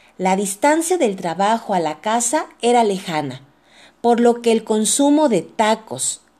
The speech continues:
refrescos, tortas, tamales, atoles, antojitos, en una acelerada mañana,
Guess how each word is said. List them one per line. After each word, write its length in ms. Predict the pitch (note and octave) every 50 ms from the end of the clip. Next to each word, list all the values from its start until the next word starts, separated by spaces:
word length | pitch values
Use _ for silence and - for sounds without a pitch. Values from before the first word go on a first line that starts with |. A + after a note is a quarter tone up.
| _ _ -
refrescos, 1040 | - - D#3+ D#3+ D#3+ - - G3 G3+ G#3+ A3 G#3+ - - - - B2 C#3 - - _ _ _ _ _ _ _ _ _ _ _ _ _ _
tortas, 680 | - A#3 A#3 A#3+ A#3+ A#3 A#3+ - C#3+ C3 C3 - - - _ _ _ _ _ _ _ _ _ _ _ _ _ _ -
tamales, 800 | F3+ E3+ F3 F#3+ G3 G#3 A3 A3+ G#3 E3 C3+ C#3+ - - - - _ _ _ _ _ _ _ _ _ _ _ _ _
atoles, 800 | - F3 F3+ F3+ - A#3+ A#3 A#3 A3+ F3+ C#3 C#3 - - - - _ _ _ _ _ _ _ _ _ _ _ _ _ _ _ _ _ _ _ _ -
antojitos, 1040 | F#3 G3 G3+ G3+ F#3+ G3 G3 F#3 F#3+ - C4 C4 C4 - G4+ A4 B4+ - - - _ _ _ _ _ _ _ _ _ _ _ _ _ -
en 180 | - F#3+ G#3+ A#3
una 300 | B3+ C#4 C#4+ C#4+ C4+ B3+
acelerada 640 | A#3+ - - G#3 F3 E3+ E3+ F3+ F#3 F3+ F3+ E3+ D#3+
mañana, 640 | D3+ C#3+ D3 D#3 F3 G3 G#3+ A3 B3+ D#4+ G4+ -